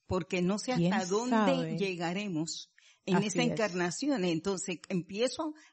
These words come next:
Speaker 1: a educar a los niños,
Speaker 2: Ujú.
Speaker 1: que lo he tenido preso de tantos años, entonces empiezo a, a, a ver quién voy, cómo lo voy a resolver cada niño, porque en verdad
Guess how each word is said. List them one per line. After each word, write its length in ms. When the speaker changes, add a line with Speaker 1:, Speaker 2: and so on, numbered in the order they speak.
Speaker 1:
a 120
educar 360
a 40
los 120
niños, 560
Speaker 2:
Ujú. 360
Speaker 1:
que 140
lo 80
he 80
tenido 400
preso 280
de 80
tantos 440
años, 460
entonces 520
empiezo 440
a, 260
a, 100
a 200
ver 220
quién 280
voy, 180
cómo 260
lo 140
voy 180
a 80
resolver 600
cada 280
niño, 340
porque 360
en 160
verdad 340